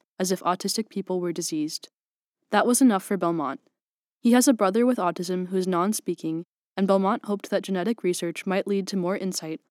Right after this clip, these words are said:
and breakthroughs that would benefit people like his brother. Almost before he knew it, Belmont had stood up. "I'm so tired of hearing this crap," he snapped at Arnold. Activity in the room stopped and heads pivoted to Belmont. Arnold turned to face him too. He waved his cane at Belmont.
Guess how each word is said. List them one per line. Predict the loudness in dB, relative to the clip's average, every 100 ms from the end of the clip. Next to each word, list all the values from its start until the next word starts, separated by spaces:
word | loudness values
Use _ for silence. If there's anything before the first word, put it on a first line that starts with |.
| 0
and | 2
breakthroughs | 2 0 2 2 2
that | -2
would | 0
benefit | -2 -2 -4 -6
people | -6 0 0
like | 0
his | -2 -8
brother. | -8 -8 -10 -16 _ _ _ _ 2
Almost | 8 8 6
before | 0 2 2
he | 4
knew | 4 2
it, | -2 -2
Belmont | 2 4 2 2
had | -2
stood | 0 -2 -2
up. | -4 -8 _ _ 2
"I'm | 2
so | 4 2
tired | 4 2 2
of | 2
hearing | 2 2
this | 0 -4
crap," | -6 -6 -6 -6
he | -6
snapped | -2 -4 -2
at | -4
Arnold. | -2 -2 -4 -6 _ _ _ _ -2
Activity | 2 4 6 10
in | 10
the | 10
room | 6 4
stopped | 2 0 0 -2 -4
and | -4
heads | 0 -2 -2
pivoted | -4 0 2 0
to | 0
Belmont. | -2 -2 -4 -6 -14 _ _ _
Arnold | 2 6 4 4
turned | 0 0
to | 0
face | 0 -2 -2
him | -6
too. | -4 -6 -6 -14 _ _ _
He | 0
waved | 4 4 4
his | -2 -4
cane | -2 0
at | 0
Belmont. | -4 -6 -4 -8